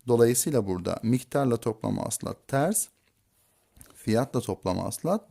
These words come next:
doğru yönlü çalışacak. Son olarak esneklik bire eşitse fiyattaki değişim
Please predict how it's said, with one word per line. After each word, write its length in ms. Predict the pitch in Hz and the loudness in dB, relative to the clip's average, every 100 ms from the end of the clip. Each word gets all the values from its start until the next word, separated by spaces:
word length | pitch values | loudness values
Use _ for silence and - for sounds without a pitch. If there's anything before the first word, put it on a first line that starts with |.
| 120 | 2
doğru 280 | 110 110 101 | 4 4 2
yönlü 260 | 98 101 | -4 -6
çalışacak. 540 | 107 - 135 - - - _ _ - - - - | -10 -14 -16 -16 -18 -20 _ _ -20 -20 -16 -2
Son 240 | - 190 | 2 4
olarak 460 | 202 107 104 156 - | 6 4 2 -2 -2
esneklik 560 | 123 - 143 170 151 | 0 0 -2 -4 -2
bire 140 | 123 139 | 2 4
eşitse 560 | 185 - - - 175 185 | 2 -2 -4 -4 -8 -12
fiyattaki 640 | - - 131 131 156 156 | -4 0 0 0 -4 -4
değişim 380 | 170 117 - 233 | -2 0 0 -2